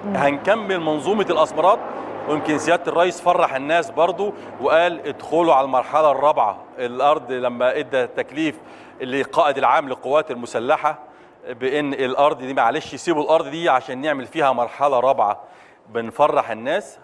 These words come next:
Speaker 2: هنخش في مرحلة رابعة إن شاء الله لأهالينا تاني، ونفرحهم تاني ونحتفل معاهم. مع كل سنة نعمل مشروع كبير ونحتفل. طبعا مش كل سنة، مش بقول الناس ينتظروا سنة كاملة.
Speaker 1: آه.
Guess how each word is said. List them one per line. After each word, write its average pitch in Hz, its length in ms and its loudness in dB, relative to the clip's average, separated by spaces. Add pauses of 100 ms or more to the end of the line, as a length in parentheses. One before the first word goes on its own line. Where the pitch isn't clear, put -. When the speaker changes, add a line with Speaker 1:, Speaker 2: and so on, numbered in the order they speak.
Speaker 2:
هنخش 107 500 -6
في 120 280 -8
مرحلة 107 480 2
رابعة 117 380 2 (340)
إن 104 100 -12
شاء 131 300 2
الله 110 460 2 (160)
لأهالينا 117 680 0
تاني، 160 400 -4 (300)
ونفرحهم 123 720 0
تاني 151 280 -2
ونحتفل 139 520 -4
معاهم. 143 420 2
مع 127 160 2
كل 170 440 -2
سنة 165 320 0 (340)
نعمل 135 380 0
مشروع 139 580 0
كبير 139 380 -4
ونحتفل. 139 400 -2
طبعا 131 200 0
مش 117 100 -8
كل 143 140 -2
سنة، 151 180 2
مش 123 140 -4
بقول 147 140 0
الناس 147 160 -2
ينتظروا 135 400 0
سنة 151 200 2
كاملة. 165 340 -2 (280)
Speaker 1:
آه. 185 40 -12